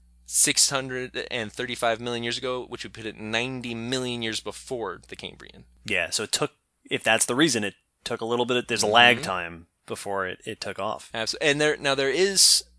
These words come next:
Speaker 1: people do usually connect the Ediacaran, uh, biota with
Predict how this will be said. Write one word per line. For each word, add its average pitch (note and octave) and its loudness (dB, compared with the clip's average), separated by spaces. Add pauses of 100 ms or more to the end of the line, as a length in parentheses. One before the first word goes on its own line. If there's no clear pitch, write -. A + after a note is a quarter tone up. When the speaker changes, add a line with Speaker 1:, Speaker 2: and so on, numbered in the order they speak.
Speaker 1:
people D3+ -4
do C#3+ -4
usually C#3 -4
connect - -4 (360)
the A#2+ -6
Ediacaran, C3+ 0 (640)
uh, A2 -2
biota A2 2 (100)
with C3+ -2